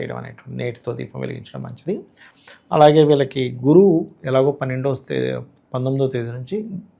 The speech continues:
ఆ, పన్నెండులోకి వచ్చేస్తున్నాడు, పంతొమ్మిదవ తేదీ నుంచి ట్వెల్త్ హౌస్లోకి వస్తున్నాడు సింహం వారికి.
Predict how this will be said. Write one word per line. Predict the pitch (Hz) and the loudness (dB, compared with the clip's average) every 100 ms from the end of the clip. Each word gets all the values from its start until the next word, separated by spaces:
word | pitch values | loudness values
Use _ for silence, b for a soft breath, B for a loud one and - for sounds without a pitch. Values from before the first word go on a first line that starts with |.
| _ _ b b b _ - | _ _ b b b _ -10
ఆ, | - 147 - | -8 -8 -6
పన్నెండులోకి | 131 135 135 | -4 0 0
వచ్చేస్తున్నాడు, | 127 - 127 - - 135 - | -2 -4 -6 -6 -12 -14 -8
పంతొమ్మిదవ | 127 135 135 131 | -4 -2 0 0
తేదీ | 127 123 | 0 -4
నుంచి | 151 - | -8 -8
ట్వెల్త్ | 147 143 131 | -6 -6 -4
హౌస్లోకి | 120 127 123 | -6 -4 -6
వస్తున్నాడు | 127 - 127 | -8 -12 -12
సింహం | - 69 - 60 | -10 -12 -12 -10
వారికి. | 62 - _ - - | -10 -12 _ -20 -20